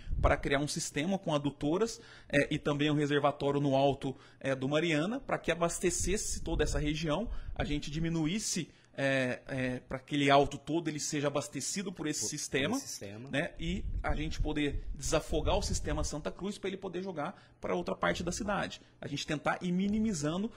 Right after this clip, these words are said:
Speaker 1: os problemas da água, com planejamento, como você disse. Quantos bairros foram feitos na cidade?
Speaker 2: Uhum.
Speaker 1: A gente vai ter agora mais setecentos lotes, é, ali no, no, no Jardim Esperança,
Speaker 2: Uhum.
Speaker 1: né?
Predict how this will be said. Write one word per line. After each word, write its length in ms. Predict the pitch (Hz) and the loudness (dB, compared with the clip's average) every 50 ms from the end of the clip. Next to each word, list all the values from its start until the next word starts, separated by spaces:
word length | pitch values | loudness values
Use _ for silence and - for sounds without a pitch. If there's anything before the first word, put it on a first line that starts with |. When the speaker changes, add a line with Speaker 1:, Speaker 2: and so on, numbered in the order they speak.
| - - - | -14 -14 -10
Speaker 1:
os 140 | 202 - | -10 -4
problemas 400 | - - 185 165 170 175 185 175 | -2 0 2 2 2 2 2 0
da 80 | 170 196 | 0 2
água, 200 | 202 190 165 151 | 2 4 4 4
com 120 | 147 151 | 2 2
planejamento, 720 | 151 - 170 170 175 175 175 208 220 214 196 190 - - - | -2 -2 -2 0 0 2 4 4 4 6 4 4 2 2 2
como 140 | - 143 139 | 2 2 2
você 220 | 143 - - 160 | 2 2 2 0
disse. 360 | 156 151 147 131 - - - - - - - - - | 0 0 0 -2 -2 -4 -4 -2 -2 -2 -2 -2 -2
Quantos 380 | - 180 220 233 - 233 180 147 | 0 0 0 2 0 -2 -2 0
bairros 440 | 135 147 151 160 180 180 180 180 - | 0 2 2 2 2 2 0 -2 -4
foram 240 | - 170 160 156 147 | -4 -4 -4 -4 -6
feitos 380 | - - 147 147 160 - 151 | -6 -4 -6 -6 -4 -6 -6
na 80 | 139 147 | -6 -6
cidade? 500 | 143 - - 101 120 123 143 - - - | -6 -6 -4 -4 -2 -2 -2 -2 -4 -6
Speaker 2:
Uhum. 180 | 85 85 85 92 98 - | -8 -10 -12 -12 -8 -6
Speaker 1:
A 80 | - 131 | -4 -4
gente 160 | 151 147 - | -4 -2 0
vai 100 | 151 147 | 0 0
ter 120 | 147 - | 0 0
agora 260 | 151 151 143 143 139 | 0 2 2 2 2
mais 140 | 139 139 143 - | 2 0 -2 -2
setecentos 640 | - 156 143 - - - - 165 175 - 180 151 | -4 -4 -4 -4 -6 -8 -8 -8 -8 -8 -6 -2
lotes, 400 | 160 151 151 156 - - - - - - - - - - | 2 2 2 2 0 -4 -8 -8 -10 -12 -14 -16 -12 -4
é, 380 | - 139 139 139 139 135 131 - - | -2 0 2 2 0 -2 -4 -6 -6
ali 260 | - 135 139 135 139 | -4 -2 0 0 0
no, 200 | 143 151 151 131 | 0 0 0 0
no, 140 | 143 139 143 | 0 -2 0
no 120 | 143 147 139 | 0 0 2
Jardim 260 | 143 143 143 135 147 | 4 4 4 4 0
Esperança, 640 | 143 - - 175 170 156 143 131 120 - - 113 - - - | -2 -2 0 2 4 4 4 2 0 -2 -6 -6 -8 -8 -8
Speaker 2:
Uhum. 180 | 110 110 107 101 107 | -6 -8 -6 -6 -4
Speaker 1:
né? 280 | - 127 135 147 165 | -2 0 0 0 -2